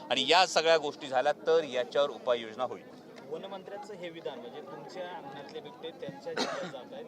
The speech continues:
Speaker 2: ही त्यांची, अ, बोलणे, हतबलता?
Speaker 1: दुर्दैवानं माननीय वनमंत्र्यांच्या या विधानातून जर हतबलता दिसत असेल, तर मग अधिकाऱ्यांना मी जास्त दोष देईन की त्यांनी वनमंत्र्यांना कदाचित या विषयाविषयी योग्य प्रकारे ब्रीफ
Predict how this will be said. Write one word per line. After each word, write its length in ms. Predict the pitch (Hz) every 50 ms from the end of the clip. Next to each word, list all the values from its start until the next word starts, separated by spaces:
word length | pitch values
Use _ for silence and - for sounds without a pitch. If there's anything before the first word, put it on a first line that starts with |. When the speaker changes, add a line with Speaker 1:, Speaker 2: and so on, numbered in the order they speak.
| - - - - - - - -
Speaker 2:
ही 200 | 185 190 208 - - 214 214
त्यांची, 300 | - 160 170 - - 202
अ, 520 | 196 190 185 170 160 139 131 - - - - - - - 202 196 - - - 104 104 104 - - - - - -
बोलणे, 240 | 269 269 269 - 233 - - - 339 330 - - 208 202 - -
हतबलता? 420 | 185 - - - 208 214 226 - 240 233 220 -
Speaker 1:
दुर्दैवानं 540 | - 151 151 160 202 214 208 208 208 208 214
माननीय 380 | 196 175 170 170 175 180 190 196
वनमंत्र्यांच्या 760 | 185 160 160 170 175 180 175 175 - 185 190 185 - - 196
या 160 | 190 185 185
विधानातून 540 | 170 147 143 165 170 170 170 160 170 180 180
जर 140 | 160 185 175
हतबलता 540 | 139 131 131 160 160 175 175 165 - 180 175
दिसत 320 | 151 147 - 180 170 170
असेल, 340 | 160 156 - 175 170 - -
तर 100 | 180 170
मग 280 | 165 170 180 190 180 - - -
अधिकाऱ्यांना 640 | 120 113 139 160 - 202 185 185 185 185 190 185
मी 120 | 180 180 165
जास्त 300 | 170 160 156 160 - 175
दोष 280 | 147 151 156 151 143
देईन 220 | 135 156 156 170 170
की 120 | - 175
त्यांनी 280 | 165 - 151 151 165 160
वनमंत्र्यांना 600 | 139 135 135 147 143 147 143 151 147 151 160 160
कदाचित 440 | - 147 131 143 143 135 - 170 - 143
या 100 | 147 135
विषयाविषयी 680 | 127 127 120 - 147 143 139 135 131 113 - 160 175 170 160
योग्य 340 | 120 123 123 120 123 151 151
प्रकारे 480 | - - 123 110 - - 139 139 165
ब्रीफ 280 | 160 131 120 127 131